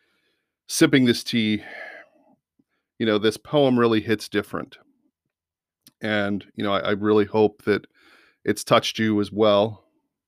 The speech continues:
And I hope this time allowed you to reflect a bit. And I want to thank you so much for joining me for the Guy with Books podcast.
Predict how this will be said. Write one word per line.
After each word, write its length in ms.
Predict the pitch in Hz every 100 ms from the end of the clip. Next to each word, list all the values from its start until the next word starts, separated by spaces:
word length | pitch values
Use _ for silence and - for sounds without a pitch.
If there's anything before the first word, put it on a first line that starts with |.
| _ _ _ _ _ _ _ _ -
And 100 | 104
I 40 |
hope 200 | 117 123
this 200 | 107 -
time 640 | - 120 120 110 107 98 - _
allowed 380 | 98 98 98 101
you 80 | 101
to 160 | -
reflect 500 | 98 - 113 104 -
a 40 | 101
bit. 340 | 101 98 - _ _ _ _ _ _ _ _ _ _ _ _ _ _ _ _ _
And 360 | 117 117 113 - _ _ _ _ _ _ _ _ _ _ _ _ -
I 40 | 139
want 160 | 196
to 60 | 143
thank 280 | 165 160 131
you 40 |
so 300 | - - 127
much 400 | 110 98 - - - - -
for 120 | 127
joining 420 | 131 143 139 110
me 220 | 98 95 _ _ _ _ _ _ _ _ -
for 120 | 123
the 80 | 117
Guy 520 | 117 117 123 127 127 _ -
with 260 | 107 - -
Books 280 | 113 -
podcast. 720 | - 107 95 - 82 - -